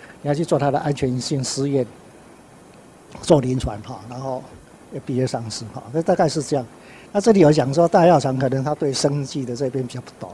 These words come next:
哈，那另外一个是可能生技公司他可能对，对制剂啊、做制造啊，哈，这比较不懂啊。这是大概一般的药哈，我们还没，还没讲到中药哈。好，下一张。哎，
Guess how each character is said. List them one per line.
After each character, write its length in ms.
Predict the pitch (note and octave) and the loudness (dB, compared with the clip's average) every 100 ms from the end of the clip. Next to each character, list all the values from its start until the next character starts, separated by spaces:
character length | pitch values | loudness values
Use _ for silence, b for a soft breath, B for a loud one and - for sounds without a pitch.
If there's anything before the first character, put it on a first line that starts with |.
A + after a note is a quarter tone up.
| - | -14
哈， 220 | A#2+ G2+ B B B | -14 -14 B B B
那 120 | D#3+ D#3+ | -4 2
另 120 | E3+ | 4
外 80 | E3 | 4
一 60 | |
个 100 | D3 | 2
是 220 | C3+ D3 | -2 -2
可 80 | C#3 | 0
能 100 | C#3 | -2
生 160 | C3+ C#3+ | 2 0
技 120 | D3+ | 2
公 180 | C#3 C3+ | -2 -2
司 100 | C#3 | -2
他 140 | C3+ | -4
可 140 | - A#2+ | -6 -8
能 160 | B2+ | -6
对， 200 | C#3+ A#2+ A2+ B B B - | -4 -4 -6 B B B -8
对 100 | C#3+ | -4
制 220 | - C#3 | -2 -4
剂 240 | A#2+ C3+ | -4 -6
啊、 100 | B2+ | -6
做 160 | B2 C3 | -4 -6
制 220 | - C3+ | -4 -6
造 200 | A2 C3+ | -4 -6
啊， 280 | A2 G#2+ - | -6 -12 -14
哈， 60 | A#2+ A2 | -16 -10
这 100 | C3 | -10
比 120 | A#2 | -10
较 80 | A#2+ | -14
不 100 | B2+ - | -14 -16
懂 80 | - | -18
啊。 60 | C#3 | -12
这 120 | C#3 A3 | -4 -2
是 140 | G#3+ | 0
大 80 | G3+ | 2
概 140 | G3+ | 4
一 100 | F#3+ | 4
般 180 | F3 D#3+ | 4 4
的 140 | D#3 | 4
药 160 | D3 B2+ | 4 2
哈， 120 | B2+ | -2
我 40 | B2 | -4
们 100 | D#3 | 0
还 120 | D#3 | 2
没， 100 | F#3 | 2
还 160 | D3+ | 2
没 80 | C#3+ | 0
讲 160 | D#3 A#2+ | 0 -2
到 80 | B2+ | 0
中 260 | C#3 C3+ | 2 4
药 140 | - C3 | 4 4
哈。 220 | - C3 B B | -2 -6 B B
好， 100 | - | -8
下 160 | C3+ D3 | 0 2
一 60 | C3+ | 2
张。 180 | C3 B2+ B B B B | -2 -6 B B B B
哎， 120 | C#3 | -14